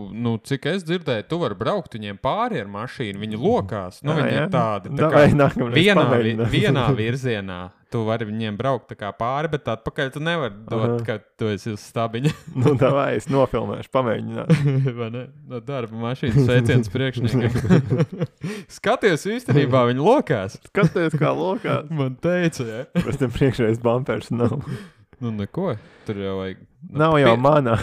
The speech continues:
Speaker 1: ne, tas bumpers jau tā kā pielāgosies
Speaker 2: Mhm.
Speaker 1: tiem stabiņiem.
Speaker 2: Vai ne?
Speaker 1: Viss. Nevajag viņu remontēt pēc
Speaker 2: Jā,
Speaker 1: katras reizes.
Speaker 2: bet, nu, sanāk, kad, um, Rīgā, jā,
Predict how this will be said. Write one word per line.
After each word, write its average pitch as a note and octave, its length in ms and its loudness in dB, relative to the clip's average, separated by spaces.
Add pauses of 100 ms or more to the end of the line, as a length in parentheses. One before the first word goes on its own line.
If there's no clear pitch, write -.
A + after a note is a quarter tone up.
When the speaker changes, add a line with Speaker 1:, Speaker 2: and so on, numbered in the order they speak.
(180)
Speaker 1:
ne, A2+ 180 -4 (140)
tas A#2+ 200 -4
bumpers C3+ 460 -4
jau G#2+ 400 -4
tā G#2+ 160 -8
kā G2+ 140 -6 (1300)
pielāgosies A#2 880 0
Speaker 2:
Mhm. C#3 80 -10
Speaker 1:
tiem G2 200 -6
stabiņiem. F#2+ 600 -4
Speaker 2:
Vai G#2 180 -2
ne? G#2+ 160 -4 (460)
Speaker 1:
Viss. A2 400 -16 (280)
Nevajag B2 300 2
viņu G#2 160 -6
remontēt A#2+ 480 -4
pēc F#2+ 180 -8
Speaker 2:
Jā, A2 80 -2
Speaker 1:
katras G#2+ 280 -2
reizes. C3 340 2
Speaker 2:
bet, - 20 -14
nu, C#3 320 -2 (1120)
sanāk, B2 600 -6
kad, G2 280 -10
um, G#2 540 -6
Rīgā, A#2+ 400 0
jā, E3+ 120 2